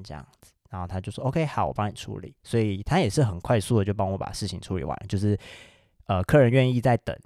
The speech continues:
然后他们就把单子转给另外一个外送员，让外送员再送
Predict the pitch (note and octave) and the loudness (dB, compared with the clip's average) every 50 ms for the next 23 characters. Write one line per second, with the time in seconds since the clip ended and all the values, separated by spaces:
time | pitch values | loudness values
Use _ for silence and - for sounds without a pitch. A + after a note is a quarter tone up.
0 | _ _ _ - - F2+ F2+ G2 G#2 G2+ G2+ G2 F#2+ F#2 F2+ F2+ - - - G#2 | _ _ _ -10 -6 -4 0 4 4 6 6 6 4 4 2 0 -2 -4 -2 0
1 | G2+ G2 G#2 G#2 G2 F2 E2+ E2 - F#2+ G2 F#2+ F#2+ F2 E2+ - - - E2+ F2 | 0 2 2 2 0 0 -4 -2 0 0 0 0 -2 -4 -8 -6 -4 -2 -2 -2
2 | G2 A2 G2 F2 F#2 A2+ A2 G#2+ G#2 G2 F#2 F#2 - - G2+ G2+ F#2+ - - F#2+ | -2 -4 -6 -4 0 0 0 2 2 0 -2 -2 -2 -2 0 0 0 -2 -4 -6
3 | F#2 F2+ E2+ F#2 F#2+ F#2+ G2 G2+ F#2 F2 - F#2 F2 E2+ E2 F#2 F2 E2+ - F#2 | -6 -6 -8 -6 -4 -4 -2 -2 -2 -2 -4 -6 -6 -4 -4 -4 -6 -4 -6 -8
4 | F2+ | -10